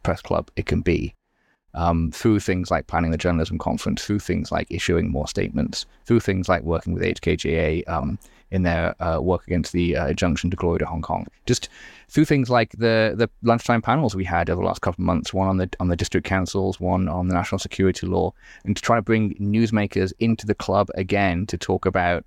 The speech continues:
um, the issues that matter, to ask serious, sober questions, uh, respectfully to newsmakers, and do what the F C C has already always done, which is bring journalists together and talk about these issues that are at the center of Hong Kong civic life.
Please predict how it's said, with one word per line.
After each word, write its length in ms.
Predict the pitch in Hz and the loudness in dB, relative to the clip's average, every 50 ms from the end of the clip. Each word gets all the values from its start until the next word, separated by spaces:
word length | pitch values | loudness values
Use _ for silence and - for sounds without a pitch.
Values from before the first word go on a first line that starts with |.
| _ | _
um, 320 | - 90 87 85 85 87 82 - | -4 0 0 2 2 0 -2 -2
the 100 | - 90 | -2 -2
issues 300 | 92 - - 101 90 85 | -2 0 0 0 0 0
that 100 | - - | -2 0
matter, 400 | 90 87 87 87 - - 85 69 | 0 0 0 -2 -4 -2 -2 -2
to 180 | - - 92 - - | -2 -4 -4 0 2
ask 380 | 104 101 104 95 - - - _ _ | 2 2 2 0 -2 -10 -20 _ _
serious, 680 | - - - - 95 95 104 104 107 107 95 - - - _ | -12 -10 -8 -2 0 2 2 4 4 2 0 -2 -4 -14 _
sober 640 | - - - - 90 98 98 95 92 95 87 - - - - - | -14 -10 -2 0 2 2 2 2 2 0 0 0 -4 -16 -20 -16
questions, 760 | - - - 95 - - - - 95 82 65 73 78 - - - _ - - - - - _ - | -12 -4 -4 -2 -4 -4 -2 0 2 2 2 2 0 -2 -6 -12 _ -20 -20 -20 -20 -20 _ -4
uh, 220 | - 90 90 76 | -2 0 0 0
respectfully 680 | 62 95 - - - 98 - _ - 101 92 85 90 98 - - - _ _ _ - | -2 -2 -2 2 0 0 0 _ -2 0 0 0 -2 -4 -8 -20 -20 _ _ _ -8
to 80 | 98 | -2
newsmakers, 680 | 101 101 98 92 98 98 92 90 - 95 92 90 92 95 | 2 2 2 4 2 2 0 2 2 2 2 2 2 0
and 200 | 78 92 92 90 | -2 -2 0 2
do 80 | 117 113 | 2 2
what 100 | 104 76 | 4 2
the 80 | 95 | 0
F 80 | 98 - | 0 0
C 80 | - | -2
C 220 | 104 - - 104 98 | -6 -2 0 0 0
has 160 | 95 95 104 | 2 2 2
already 260 | 101 98 87 90 - - | 2 0 0 -2 -2 -2
always 260 | 95 92 98 98 92 - | -2 0 0 0 0 0
done, 240 | - 110 120 104 | 0 0 0 0
which 140 | - - - | -4 -6 -8
is 120 | - - - _ _ _ _ _ _ _ | -10 -12 -14 _ _ _ _ _ _ _
bring 180 | - 98 101 101 | 0 2 2 2
journalists 400 | - 98 92 87 87 87 - - | 2 2 2 2 0 0 -2 -2
together 440 | - 90 82 87 90 90 78 82 - _ _ - - | -4 0 0 0 2 0 -2 -4 -6 _ _ -18 -6
and 160 | - - 87 - | -2 -2 -2 2
talk 200 | - 104 95 - | 0 0 0 0
about 300 | 90 92 90 85 - 92 | -2 0 0 0 0 0
these 220 | 92 92 87 82 | 0 0 2 2
issues 340 | 87 - - - 85 80 87 | 0 0 0 0 0 0 0
that 160 | 90 87 90 | 0 0 0
are 40 | 82 | 0
at 80 | - | -2
the 160 | - - - 65 | -2 -8 -10 -4
center 320 | - - 87 87 - 87 | -2 0 0 2 2 2
of 120 | 82 80 - _ _ - - | 0 0 -2 _ _ -14 -4
Hong 140 | - 90 92 | -2 -2 0
Kong 180 | - 82 82 | 2 0 0
civic 280 | - - 87 85 71 - | 2 0 -2 -2 -2 -4
life. 320 | - 90 90 87 - - | -4 -6 -6 -6 -10 -14